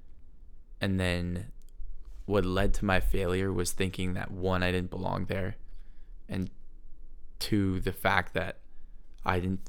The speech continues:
because I didn't think I belonged there 'cause I wasn't good enough or whatever it was,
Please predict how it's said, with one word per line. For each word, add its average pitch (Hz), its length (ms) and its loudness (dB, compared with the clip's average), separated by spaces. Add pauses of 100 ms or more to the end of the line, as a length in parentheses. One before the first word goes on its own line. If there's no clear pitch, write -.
(240)
because 120 260 6
I 127 60 8
didn't 120 180 2
think 98 180 2
I 90 100 6
belonged 90 380 0
there 92 120 4
'cause 87 120 0
I 92 40 2
wasn't 90 240 2
good 92 140 0
enough 98 280 0
or - 100 -4
whatever 98 380 4
it 98 120 6
was, - 400 6